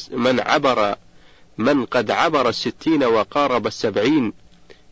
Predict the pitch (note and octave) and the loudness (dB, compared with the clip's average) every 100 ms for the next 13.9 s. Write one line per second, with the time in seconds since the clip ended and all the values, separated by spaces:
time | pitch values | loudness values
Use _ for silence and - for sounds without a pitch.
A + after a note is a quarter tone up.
0 | - A#2 F#2 F3+ D#3+ C3+ C3 A2+ A#2 A#2 | -6 -2 0 0 0 2 2 2 0 0
1 | C#3 C#3+ C#3 C3 A2+ B2+ C#3 A2+ A2 G#2 | -2 -2 0 0 0 0 0 0 -2 -4
2 | - D3+ B2 - A2 G#2 G#2 C3 B2 G2+ | -2 -2 -2 -4 -2 -2 0 0 0 -2
3 | - - - - - - - - - - | -10 -20 -20 -20 -20 -20 -20 -20 -16 -2
4 | G#2 A2 G#2+ A2+ D#3 B2+ B2 A2 G#2+ G2+ | 0 0 0 2 0 2 2 0 0 -4
5 | F#2+ D3 C#3 - A#2 - - G2+ C#3 G#2 | -2 -2 -2 -4 -6 -4 -2 -2 -2 -6
6 | - - - - - A2 A2 G#2+ A#2 D3 | -18 -20 -20 -10 -4 0 2 2 2 0
7 | - A#2+ A2 G2 B2+ A2+ G2+ - A#2+ G2 | -2 -4 -2 -2 -2 -2 -6 -8 -6 -2
8 | A#2+ A#2+ - - - - - - - _ | -2 -2 -4 -20 -20 -20 -20 -20 -20 _
9 | - - A2 A2+ G#2+ - A2+ B2+ D3 B2 | -20 -4 0 0 -2 -2 -2 0 0 0
10 | A#2+ A2+ - G#2+ G2+ G2 G#2 B2 C#3+ A#2 | -2 -4 -4 -2 0 0 0 0 0 -2
11 | - G#2+ - G#2+ G#2 C3 C#3 - - - | -4 -4 0 0 0 0 0 -2 -8 -20
12 | - - - - - - - - - A2+ | -20 -20 -20 -20 -20 -20 -20 -20 -6 -2
13 | B2+ B2 G#2+ A2 G#2 A2 C#3 C3 G#2+ | 0 2 0 -2 -2 0 0 0 0